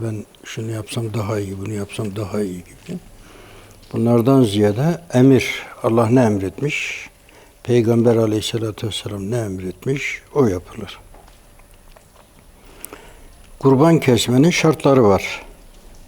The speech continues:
Kurban kesmenin şartları var. Nami olsun veya olmasın, nisap miktarına malik olması lazım kurban kesmesi için.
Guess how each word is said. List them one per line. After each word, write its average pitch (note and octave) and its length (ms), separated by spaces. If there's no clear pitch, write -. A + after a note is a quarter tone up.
Kurban A#2+ 400
kesmenin G#2+ 520
şartları A#2 600
var. - 380
Nami C3 560
olsun C3 640
veya G#2+ 300
olmasın, C#3 920
nisap D3+ 400
miktarına B2+ 480
malik C3+ 360
olması G#2 500
lazım G2 320
kurban G2+ 340
kesmesi - 540
için. - 240